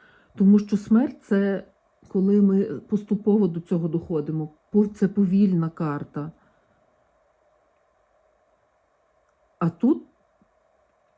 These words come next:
таке враження, що раптово щось прийдеться міняти.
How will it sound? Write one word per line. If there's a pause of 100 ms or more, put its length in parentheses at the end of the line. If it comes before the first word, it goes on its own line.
(720)
таке
враження,
що
раптово
щось
прийдеться
міняти.